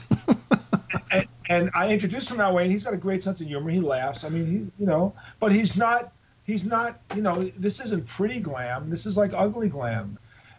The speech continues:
Speaker 2: And so, uh, you know, when Dee joined, we, we, we turned harder. We went to Cooper, you know, Alice Cooper, and
Speaker 1: Mm-hmm.
Speaker 2: then,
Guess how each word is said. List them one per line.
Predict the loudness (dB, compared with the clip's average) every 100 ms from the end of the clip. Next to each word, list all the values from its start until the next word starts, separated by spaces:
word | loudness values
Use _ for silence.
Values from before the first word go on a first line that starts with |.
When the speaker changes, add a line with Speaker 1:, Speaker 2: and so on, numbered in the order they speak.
| -6
Speaker 2:
And | -2 -2
so, | 0 2 6 4 2
uh, | -2 0 -2 -8 -8
you |
know, | -4
when | -4
Dee | 0 0
joined, | 2 2 2 0
we, | -4 -6
we, | -6 -4
we | -4
turned | -2 -2 0
harder. | 2 2 2 0
We | -2
went | -6 -8
to |
Cooper, | -12 0 0 2 -2 -4 -4
you | -2
know, |
Alice | 2 4 4 0
Cooper, | -8 -8 -6 -6 -6
and | -2
Speaker 1:
Mm-hmm. | 2
Speaker 2:
then, | 2 2 -2